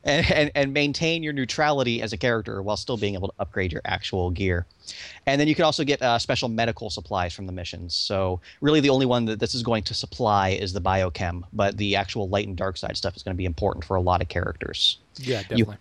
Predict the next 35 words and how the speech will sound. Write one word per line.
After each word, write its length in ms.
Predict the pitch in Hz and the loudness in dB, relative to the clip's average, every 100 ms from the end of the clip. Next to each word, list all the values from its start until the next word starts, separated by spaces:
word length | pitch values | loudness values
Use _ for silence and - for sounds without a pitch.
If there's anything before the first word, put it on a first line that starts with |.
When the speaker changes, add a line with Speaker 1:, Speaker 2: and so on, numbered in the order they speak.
| _ _ | _ _
Speaker 2:
Especially 440 | 190 156 180 - 180 | -2 0 0 4 4
if 160 | - | 4
you 180 | 143 139 | 2 4
are 240 | 131 127 | 4 2
more 380 | 127 123 127 127 | 0 -2 0 0
R 180 | 131 123 | 0 -2
P-ing 300 | - 135 123 | -4 -6 -4
your 160 | 113 113 | -6 -4
character 360 | 127 113 110 | -4 -4 -6
too, 300 | 104 - 123 | -6 -2 -2
it's 160 | 113 - | -2 -6
gonna 180 | 135 123 | -6 -4
some, 240 | 131 143 180 214 - | -6 -6 -10 -14 -8
be 80 | - | -2
something 400 | 147 139 135 123 | 0 0 -2 -2
that 320 | 120 117 120 | -2 -2 -4
is 260 | 135 117 110 | -4 -4 -4
allowing 600 | 110 117 113 123 123 120 | -6 -6 -2 -2 -2 -2
you 180 | 117 | -4
to, 480 | 113 - 120 117 113 - - - _ | -4 -4 -2 -2 -4 -8 -20 -20 _
to 240 | - 127 117 | -4 -2 -2
work 540 | 147 127 120 139 - | -6 -2 2 2 0
towards, 440 | - 120 117 110 | -6 -4 -2 -4
again, 220 | 117 120 135 | -4 -4 -2
that 140 | 113 | -4
light 180 | 110 120 | -4 -4
and 100 | 110 | -4
dark. 280 | 117 143 123 | -2 -2 -4
And 120 | 107 | -12
I 280 | 82 110 147 | -8 -6 -4
saw 240 | - 113 | -2 -4
how 160 | 123 104 | -6 -8
hard 340 | - 135 120 | -2 0 0
that 220 | 107 165 | -2 -2
was 420 | 120 98 - - | -4 -8 -12 -16